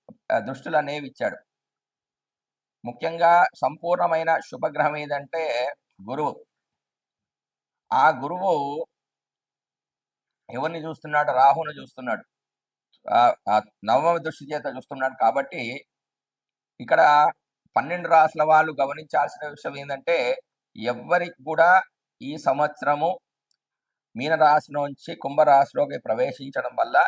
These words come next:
ఎవరికి కూడా రాహు గ్రహం వల్ల, రాహు మారడం వల్ల ఎలాంటి చెడు అనేది ఎక్కువ జరగనే జరగదు, చాలా తక్కువ జరుగుతుంది. అంటే కొన్ని నక్షత్రాల వారికే, ఆ కొన్ని రాశులలో కొన్ని నక్షత్రాల వారికే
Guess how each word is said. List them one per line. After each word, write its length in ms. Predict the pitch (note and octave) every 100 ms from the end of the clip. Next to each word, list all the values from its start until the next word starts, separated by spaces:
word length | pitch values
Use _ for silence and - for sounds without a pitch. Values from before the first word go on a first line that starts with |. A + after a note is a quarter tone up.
| -
ఎవరికి 320 | A#2 B2+ D3
కూడా 300 | - C3 D3+
రాహు 400 | D3+ A#2+ B2+ C#3+ -
గ్రహం 240 | C3 C3 A#2+
వల్ల, 180 | A2+ C3+
రాహు 400 | A#2+ A2 C3+ C#3+ B2
మారడం 360 | A#2+ B2+ B2 -
వల్ల 260 | - F#3 - _ _ _
ఎలాంటి 880 | F#2+ A2+ C3+ C#3+ C#3+ D3 - D#3 - _ _ -
చెడు 140 | C3
అనేది 300 | D#3+ D3 D3+
ఎక్కువ 240 | D#3+ - D#3
జరగనే 340 | C#3 C3+ D3
జరగదు, 240 | C#3 A#2+ -
చాలా 240 | - - D3+
తక్కువ 380 | D3 - F3 E3+
జరుగుతుంది. 460 | D3 C3 - A2 -
అంటే 400 | - E3+ C#3 - _ _
కొన్ని 240 | C3 D#3+
నక్షత్రాల 580 | E3 D#3 D#3 - C#3+ C#3+
వారికే, 400 | C#3 B2 B2 G2 - _ _ _
ఆ 140 | G2 G2+
కొన్ని 320 | G#2 A2+ C3+
రాశులలో 640 | C3 B2+ C3 C3 B2+ C3+ E3+
కొన్ని 180 | B2+ C3+
నక్షత్రాల 600 | B2+ - C#3+ - C3 C3
వారికే 540 | B2+ A#2+ A#2+ E3+ F3